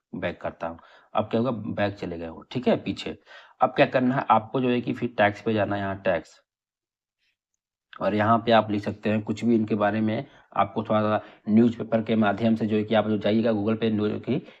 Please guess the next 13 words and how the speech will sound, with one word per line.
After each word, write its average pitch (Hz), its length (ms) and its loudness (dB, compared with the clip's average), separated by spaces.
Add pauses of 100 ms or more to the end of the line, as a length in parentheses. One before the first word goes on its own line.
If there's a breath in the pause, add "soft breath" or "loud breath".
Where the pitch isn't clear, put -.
(100)
न्यूज़ 113 280 8
देख 120 240 0
लीजिएगा। 117 400 4
ठीक - 400 -4
है, 143 100 8
ये 113 120 2
कितने 117 380 2
में 113 120 4
जो 113 80 2
है 110 140 4
कि 117 120 -2
इस 104 100 -4
बार 127 300 4